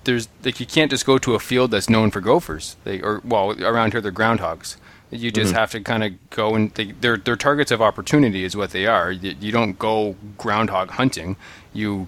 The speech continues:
Speaker 1: go about your daily life, and when you see a groundhog, you're ready to shoot it. That, at least I am. That's
Speaker 2: Yeah.
Speaker 1: why I've always got a rifle in the truck. So if I'm at my parents' or if I'm just driving down the road, and for those of you who are going, "Oh, you can't shoot groundhogs from the road," actually, in New Brunswick, we can.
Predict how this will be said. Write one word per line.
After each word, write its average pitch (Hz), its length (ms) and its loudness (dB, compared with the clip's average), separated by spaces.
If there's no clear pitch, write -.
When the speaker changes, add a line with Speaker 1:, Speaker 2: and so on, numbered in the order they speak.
Speaker 1:
go 110 180 2
about 101 260 -2
your 87 80 -8
daily 101 320 -6
life, 107 300 0
and 95 100 -2
when 92 100 -2
you 92 60 -4
see 113 200 -6
a 95 40 -6
groundhog, 98 640 0
you're 98 200 -6
ready 98 320 0
to 90 120 -10
shoot 131 240 -2
it. - 120 -8
That, 95 180 0
at 95 100 -4
least 101 200 -6
I 107 160 0
am. 90 160 -4
That's - 160 4
Speaker 2:
Yeah. 104 60 -2
Speaker 1:
why 101 60 0
I've 98 80 -4
always 95 280 0
got 95 180 0
a 90 60 -4
rifle 95 340 -4
in 85 80 -4
the 85 80 -8
truck. - 380 -4
So 90 240 -2
if - 100 -6
I'm 101 100 2
at 98 100 0
my 87 100 -2
parents' 139 560 4
or 101 80 0
if 95 100 -4
I'm 95 140 0
just 95 100 -6
driving 95 260 0
down 92 140 0
the 92 100 -2
road, 127 380 4
and 107 260 4
for 113 140 -2
those 113 240 2
of 110 100 -2
you 110 200 2
who 107 160 0
are 104 100 4
going, 110 240 0
"Oh, 320 180 4
you 285 160 4
can't 285 300 2
shoot 226 320 -2
groundhogs 220 600 2
from 226 160 0
the 214 60 2
road," 220 320 2
actually, 123 440 -2
in 113 100 2
New 110 100 2
Brunswick, 104 480 -2
we 95 120 -6
can. 85 480 -4